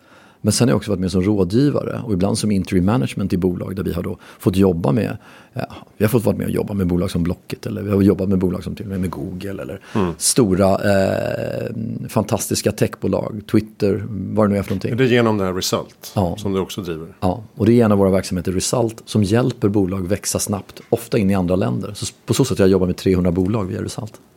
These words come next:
Speaker 2: Just det. Och Epicenter, kom det ur Result, eller hur
Speaker 1: Ja,
Speaker 2: funkar det?
Speaker 1: Epicenter, för de som inte känner till Epicenter, så är det ett digitalt innovationshus. Så det är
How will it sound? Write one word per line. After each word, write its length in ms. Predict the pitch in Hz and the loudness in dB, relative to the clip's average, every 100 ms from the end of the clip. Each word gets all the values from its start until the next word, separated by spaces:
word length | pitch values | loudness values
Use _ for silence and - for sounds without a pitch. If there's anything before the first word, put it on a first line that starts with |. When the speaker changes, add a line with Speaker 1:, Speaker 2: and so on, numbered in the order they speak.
| _ _ | _ _
Speaker 2:
Just 200 | 110 104 | -4 -4
det. 120 | 82 85 - | -8 -10 -4
Och 180 | 117 | -2
Epicenter, 800 | 120 123 - 104 95 110 101 98 95 - _ - - - | 0 -2 -2 -2 -2 0 0 -2 -8 -16 _ -20 -18 -8
kom 200 | 107 107 | -4 0
det 80 | 117 113 110 107 101 - | 2 2 2 -2 -6 -2
ur 400 | 131 135 143 120 | 2 4 2 0
Result, 480 | 127 - 139 139 - 117 | 0 0 0 -2 -10 -6
eller 640 | 104 104 98 98 95 92 98 _ - | -4 -4 -4 -6 -8 -10 -16 _ -10
hur 40 | 113 | -6
Speaker 1:
Ja, 40 | |
Speaker 2:
funkar 200 | - 113 | 2 4
det? 40 | 131 | 4
Speaker 1:
Epicenter, 540 | - 127 165 156 - | 4 4 4 2 2
för 80 | 92 | 2
de 100 | 95 | 4
som 80 | 95 | 4
inte 140 | 90 | 2
känner 200 | - 92 | 4 4
till 160 | - 90 | 4 2
Epicenter, 460 | - - - - | 0 0 0 0
så 60 | 95 | 0
är 40 | |
det 60 | 92 | 0
ett 120 | 80 | 0
digitalt 480 | 92 92 - 90 - | 0 0 2 0 0
innovationshus. 760 | 104 90 - 104 85 - 90 - | -2 -2 0 -2 -2 -4 -6 -6
Så 200 | - 104 | 0 2
det 100 | |
är 80 | 101 | 2